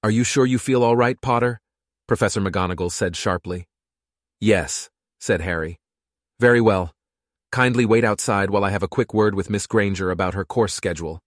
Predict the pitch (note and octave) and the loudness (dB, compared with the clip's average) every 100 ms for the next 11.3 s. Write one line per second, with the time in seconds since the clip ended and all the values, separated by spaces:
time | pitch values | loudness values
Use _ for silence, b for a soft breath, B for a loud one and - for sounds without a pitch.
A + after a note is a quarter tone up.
0 | _ _ _ _ A#2 A#2+ A#2 A#2 A2 A2 | _ _ _ _ 2 4 2 2 4 4
1 | G2+ G2+ G2+ G2 G#2+ F#2 - F#2 F2 E2+ | 2 -2 -6 -4 -4 -4 -4 -4 -4 -4
2 | E2 - _ _ _ _ _ _ _ _ | -8 -14 _ _ _ _ _ _ _ _
3 | _ _ - C3 C3 A#2 G#2+ A2 A2 A#2 | _ _ 2 4 4 4 2 2 0 0
4 | G#2+ G#2 G#2 A#2 G#2 E2+ E2+ F2 F#2 G2 | -2 0 -2 0 0 2 0 -2 -4 -2
5 | F#2 F#2 F2+ G#2+ F#2 - D2+ D#2+ _ _ | -2 -2 -4 -4 -4 -6 -10 -12 _ _
6 | _ - A2+ A2+ - - G#2 G2 G#2+ G2 | _ 0 2 2 0 -2 -2 0 -2 -2
7 | G2+ E2+ E2 E2+ D#2 D#2+ _ _ - A2 | -4 -4 -4 -6 -8 -12 _ _ 0 2
8 | G2 E2+ E2 F#2+ E2+ - F2+ E2+ - - | 2 0 -4 -6 -4 -4 -4 -6 -10 -20
9 | _ _ _ _ _ _ _ C#3 C3 C#3+ | _ _ _ _ _ _ _ 0 2 4
10 | C#3 A#2+ B2 A#2+ B2 G2+ - A2+ A2 G#2 | 4 4 2 0 0 0 0 -2 0 -2
11 | E2 - - | -4 -10 -14